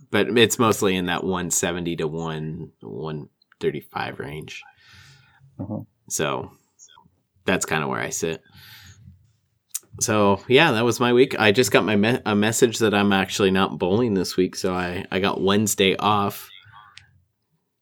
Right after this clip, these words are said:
Speaker 1: Guys, you wanna, you wanna bowl? You wanna Rocket League? <laughs>
Speaker 2: I think you should worry about Tinder.
Speaker 1: <laughs>
Speaker 2: See if you can get a date for Wednesday since you're free.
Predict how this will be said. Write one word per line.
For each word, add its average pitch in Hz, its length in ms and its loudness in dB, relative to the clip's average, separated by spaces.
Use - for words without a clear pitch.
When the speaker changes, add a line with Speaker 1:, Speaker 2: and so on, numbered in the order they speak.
Speaker 1:
Guys, 98 320 2
you 92 80 0
wanna, 85 400 -6
you 95 80 -4
wanna 90 140 -2
bowl? 95 320 -6
You - 200 -14
wanna 80 120 -10
Rocket 92 320 -6
League? - 300 -10
<laughs> - 80 -20
Speaker 2:
I - 1000 -20
think 131 140 2
you - 80 -14
should - 260 -4
worry 117 180 6
about - 300 2
Tinder. 123 420 0
Speaker 1:
<laughs> - 80 -8
Speaker 2:
See - 240 4
if 120 200 4
you 117 120 0
can 110 140 0
get 107 200 2
a 107 60 0
date 107 260 2
for 107 100 -2
Wednesday 104 560 -4
since - 300 -8
you're 98 80 -8
free. 98 420 0